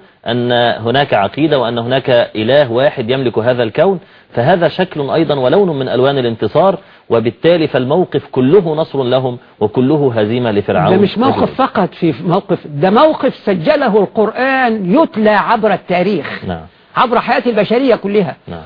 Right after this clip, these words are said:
Speaker 2: وده النموذج اللي درسه محمد صلى الله عليه وسلم في، لما قال له: "تلك من أنباء الغيب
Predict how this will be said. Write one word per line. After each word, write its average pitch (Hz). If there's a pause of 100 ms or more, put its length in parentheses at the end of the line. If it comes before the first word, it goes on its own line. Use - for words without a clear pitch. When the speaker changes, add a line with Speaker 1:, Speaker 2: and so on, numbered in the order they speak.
(120)
Speaker 2:
وده 196
النموذج 320
اللي 254
درسه 240
محمد 240
صلى -
الله 220
عليه 339
وسلم 196 (600)
في، 202
لما 190
قال 220
له: 202
"تلك 302
من 269
أنباء 254
الغيب 240